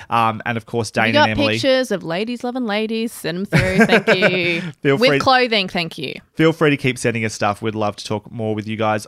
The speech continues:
Speaker 1: on the show. Let's get into some announcements, um, some of
Speaker 2: Mm-hmm.
Speaker 1: the news that's been happening. Start with some just, um, quick and easy ones. <laughs> Though this is not a, a light place to start. Rest in peace to Larry King, who died at the age of eighty-seven.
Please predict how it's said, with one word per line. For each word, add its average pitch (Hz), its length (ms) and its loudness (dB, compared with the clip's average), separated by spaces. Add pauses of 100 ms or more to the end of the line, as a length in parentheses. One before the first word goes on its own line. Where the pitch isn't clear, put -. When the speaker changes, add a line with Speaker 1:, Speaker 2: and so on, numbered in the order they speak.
Speaker 1:
on 139 160 -2
the 131 80 -2
show. 156 600 4 (400)
Let's 170 260 2
get 175 140 2
into 151 160 -2
some 131 160 -4
announcements, 113 960 -4
um, 98 240 -2
some 117 160 -4
of - 0 -
Speaker 2:
Mm-hmm. 98 60 -6
Speaker 1:
the 107 60 -4
news 104 260 -4
that's 101 120 -8
been 98 180 -6
happening. 87 500 -10 (220)
Start 202 280 2
with 170 140 0
some 127 260 -2
just, - 560 -4 (220)
um, 95 600 -6 (220)
quick 143 200 -2
and 110 100 -2
easy 104 240 -4
ones. 98 420 -8 (500)
<laughs> - 240 -18
Though 120 100 -4
this 110 160 -4
is 110 120 -6
not 107 100 -2
a, 101 140 -6 (100)
a 120 160 -8
light 117 280 -2
place 107 180 -6
to - 80 -8
start. 120 320 2
Rest 165 260 -2
in 160 100 -2
peace 147 260 -2
to 139 100 -2
Larry 110 240 0
King, 165 300 -6
who 147 120 -2
died 123 160 2
at - 60 -4
the 117 80 -2
age 110 120 -2
of 104 80 -10 (120)
eighty-seven. 170 640 -2